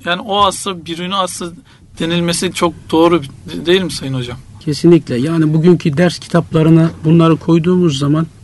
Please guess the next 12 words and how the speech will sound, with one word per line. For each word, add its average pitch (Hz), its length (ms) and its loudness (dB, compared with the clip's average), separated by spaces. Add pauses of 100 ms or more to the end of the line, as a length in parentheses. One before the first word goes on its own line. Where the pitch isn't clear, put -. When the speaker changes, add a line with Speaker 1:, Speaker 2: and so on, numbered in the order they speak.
Speaker 2:
öyle 170 200 2
tahmin 165 340 4
ediyorum 160 400 2
ki 135 180 -6
belki 147 320 -2
batılı 160 360 -2
bilim 160 220 0
adamlarına 151 480 0
yer 160 260 0
kalmayacak 151 520 0
kadar 143 260 -4
kalın 147 320 0